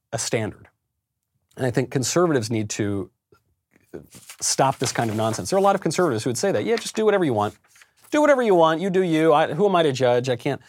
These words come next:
No, that, we're, that's a dereliction of duty and a dereliction of leadership, and it's making people miserable. And the reason, by the way, that these,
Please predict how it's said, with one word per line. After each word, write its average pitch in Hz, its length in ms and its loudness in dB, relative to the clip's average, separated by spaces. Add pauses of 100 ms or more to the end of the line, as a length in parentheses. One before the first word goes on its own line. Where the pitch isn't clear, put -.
(240)
No, 135 380 0
that, 139 260 -2
we're, 139 220 -2
that's 156 220 -2
a 165 40 0
dereliction 165 600 2
of 120 100 -4
duty 123 220 -2
and 104 80 -4
a 92 40 -8
dereliction 101 460 -4
of 98 80 -10
leadership, 98 380 -6
and 98 60 -10
it's 95 100 -14
making 104 260 -6
people 110 220 -10
miserable. 95 480 -10 (240)
And 127 100 -2
the 117 60 0
reason, 175 400 0
by 113 120 4
the 95 80 -2
way, 90 200 -6 (300)
that 120 160 -2
these, 117 340 -2